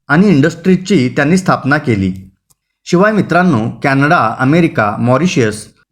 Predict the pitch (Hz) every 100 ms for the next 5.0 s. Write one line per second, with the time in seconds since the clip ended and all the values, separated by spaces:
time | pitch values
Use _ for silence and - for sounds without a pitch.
0 | - 208 156 120 - - - 165 202 220
1 | 196 226 139 131 156 220 196 143 160 139
2 | 120 - - _ _ 131 143 143 226 226
3 | 175 185 175 170 175 175 180 160 120 127
4 | 147 185 131 147 123 107 92 92 95